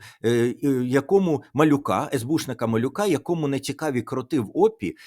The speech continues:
і Б П Л А на складі? Ну, я ще не до кінця зрозумів всю, весь текст, але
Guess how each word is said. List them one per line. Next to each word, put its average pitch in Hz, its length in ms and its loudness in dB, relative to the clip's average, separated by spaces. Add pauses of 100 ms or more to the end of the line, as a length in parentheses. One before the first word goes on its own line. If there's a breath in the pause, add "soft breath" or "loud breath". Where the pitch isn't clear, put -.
(220 loud breath)
і 139 80 4
Б 139 160 4
П 139 140 0
Л 135 140 2
А 160 120 -2
на 151 120 -6
складі? 87 680 -6 (2000 loud breath)
Ну, 147 240 -10
я 135 140 -6
ще 135 140 -6
не 135 140 -4
до 135 100 -6
кінця 139 320 -6
зрозумів 131 400 -6
всю, 117 320 -6
весь 135 220 -2
текст, - 360 -6
але 113 340 0